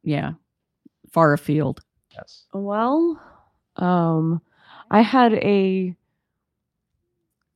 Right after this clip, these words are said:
Speaker 3: almost mundane, except for the situation, harbinger,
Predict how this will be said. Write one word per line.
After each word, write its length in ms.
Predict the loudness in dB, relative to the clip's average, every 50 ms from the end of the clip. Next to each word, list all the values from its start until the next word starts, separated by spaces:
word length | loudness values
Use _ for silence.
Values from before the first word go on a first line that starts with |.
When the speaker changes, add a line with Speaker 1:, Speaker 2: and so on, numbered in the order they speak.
| _ _ _ _ _ _ _ _ _ _ _ _ _ _ _ _ _ _ _ 2
Speaker 3:
almost 440 | 4 6 8 8 8 8 6 4 4
mundane, 760 | 4 4 4 4 4 4 4 2 2 2 2 2 0 0 -2 -6 -10 -18 -12 -10
except 440 | -8 -8 -6 -4 -4 -4 -4 -6
for 160 | -8 -8 -6 -6
the 100 | -6 -6
situation, 840 | -8 -8 -10 -8 -6 -4 -2 -2 -2 -4 -4 -4 -4 -4 -6 -8 -10 _
harbinger, 720 | _ -10 -8 -6 -4 -4 -4 -4 -4 -4 -4 -4 -4 -6